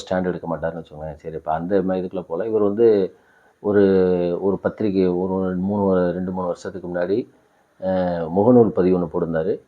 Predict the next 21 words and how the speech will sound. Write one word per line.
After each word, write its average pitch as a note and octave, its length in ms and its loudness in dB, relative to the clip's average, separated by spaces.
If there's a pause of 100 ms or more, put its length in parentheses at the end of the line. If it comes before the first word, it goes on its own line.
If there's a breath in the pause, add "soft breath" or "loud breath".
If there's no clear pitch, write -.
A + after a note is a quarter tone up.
இந்த E2+ 140 -8
பத்திரிகையாளர்லாம், G2 720 2
பெண்கள் G2+ 360 -2
பத்திரிகையாளர்லாம் E2 680 -2
வந்து F2+ 280 -2
ஜேர்னலிஸ்ட் F2+ 500 0
வந்து E2+ 340 -4 (140)
ப்ரமோஷன் B2 440 4
வாங்குறதுக்கு F2+ 400 0
வந்து F2 300 -4 (360 soft breath)
அட்ஜஸ்ட் G#2+ 280 0
பண்ண G2+ 160 2
வேண்டியதா E2 280 -2
இருக்கு D#2+ 580 -2
அப்படின்னு F2 320 -2
சொல்லி F2+ 260 0
ஒரு G2 200 4
அவங்கள E2 460 0
வந்து F2 460 -4 (480)
கொச்சைப்படுத்துற G#2 640 4
விதமாவும், F2 580 2